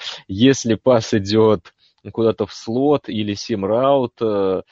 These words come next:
э, какой-то на тайтенда, и причем, и когда оператор сразу угадывал, м, э, направление розыгрыша, то получалось очень эффектно. И на выносе тоже классно. То есть, ну, не знаю, мне кажется, это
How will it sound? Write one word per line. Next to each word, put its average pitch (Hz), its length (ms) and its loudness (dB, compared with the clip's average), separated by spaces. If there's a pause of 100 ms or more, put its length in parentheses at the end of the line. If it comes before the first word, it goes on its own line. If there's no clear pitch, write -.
(320)
э, 98 180 -8
какой-то 104 560 -2
на 98 380 -2
тайтенда, 98 920 -2 (300)
и 101 120 -6
причем, 107 520 0
и - 380 -12
когда 107 400 0
оператор 104 640 -2 (180)
сразу 104 420 -2
угадывал, 92 1000 -2 (400)
м, 92 220 -10
э, 82 320 -6 (200)
направление 110 800 0
розыгрыша, 92 920 -2 (1160)
то 131 100 0
получалось 147 500 4
очень 143 300 0
эффектно. 101 640 -2
И 123 460 0
на 127 160 0
выносе 151 420 -2
тоже 98 320 -4
классно. 92 580 -6
То 107 100 -10
есть, 98 180 -10
ну, 123 240 -6
не 117 160 -6
знаю, 123 200 0
мне 101 160 -4
кажется, 104 500 -4
это 92 80 -10